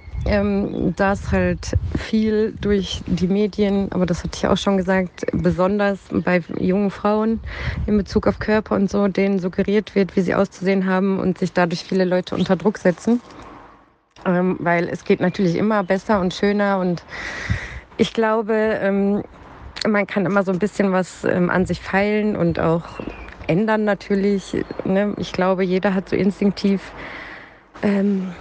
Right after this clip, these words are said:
das in sich drin, dass man sich automatisch eigentlich ganz gut <laughs> verhält. Nicht immer, aber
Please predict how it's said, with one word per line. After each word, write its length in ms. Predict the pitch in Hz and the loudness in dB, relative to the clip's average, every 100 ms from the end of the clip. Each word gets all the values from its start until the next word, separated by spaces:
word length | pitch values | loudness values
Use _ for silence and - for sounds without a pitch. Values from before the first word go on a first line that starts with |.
| - - - - - - - _ _ - | -12 -14 -16 -20 -20 -20 -20 _ _ -4
das 300 | - 202 196 | 0 2 0
in 180 | - 202 | 2 0
sich 180 | 185 - | 0 0
drin, 380 | 202 196 247 240 | 0 2 2 2
dass 180 | 185 214 | 0 0
man 160 | 185 | 0
sich 260 | 180 185 - | 0 0 0
automatisch 840 | 190 190 190 185 190 208 185 - - | 0 2 0 0 0 -2 -2 -2 -2
eigentlich 480 | - 180 196 190 - | 0 0 0 -2 0
ganz 220 | 185 - | 0 0
gut 200 | - - | -6 -4
<laughs> 0 | |
verhält. 580 | - 185 185 175 190 - - - - - - - - | 0 2 2 0 -2 -10 -10 -6 -6 -6 -10 -4 0
Nicht 200 | 208 - | 2 2
immer, 400 | 196 214 202 180 | 2 2 2 0
aber 360 | 185 180 180 | 0 2 0